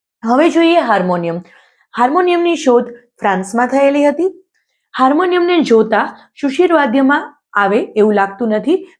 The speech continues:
પરંતુ હાર્મોનિયમ છે એ સુશીર વાદ્યની શ્રેણીમાં જ આવે છે. સંગીતકાર એલેક્ઝાન્ડર ડેબિંગ છે એને પ્રથમ વગાડેલું હતું. પશ્ચિમના દેશોમાં, પશ્ચિમના દેશોનું આ વાદ્ય છે. જોઈએ અન્ય સુશીર વાદ્યો,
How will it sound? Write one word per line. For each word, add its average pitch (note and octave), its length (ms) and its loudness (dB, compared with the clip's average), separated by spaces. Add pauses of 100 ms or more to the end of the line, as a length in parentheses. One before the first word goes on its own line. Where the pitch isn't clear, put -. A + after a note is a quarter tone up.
પરંતુ C#4+ 500 0 (220)
હાર્મોનિયમ B3+ 560 0
છે A3+ 140 -2
એ B3+ 200 -2
સુશીર A#3 380 -4
વાદ્યની A#3 420 -2
શ્રેણીમાં G3+ 540 -2
જ F#4+ 40 -12 (380)
આવે F#3 240 0
છે. F3+ 280 -6 (520)
સંગીતકાર D4+ 720 0 (140)
એલેક્ઝાન્ડર C4+ 800 2
ડેબિંગ F#3 380 0 (340)
છે - 120 -2
એને C#4+ 400 -2 (220)
પ્રથમ C4 340 0
વગાડેલું F#3 560 2
હતું. G3+ 300 -6 (260)
પશ્ચિમના F#4 680 2
દેશોમાં, A3 680 -2 (540)
પશ્ચિમના F#4 480 2
દેશોનું G#3+ 560 -2
આ - 220 -8
વાદ્ય F#3+ 320 -2 (320)
છે. - 400 -20
જોઈએ D#4 300 2
અન્ય B3 360 0
સુશીર C#4 380 -2
વાદ્યો, C4 320 0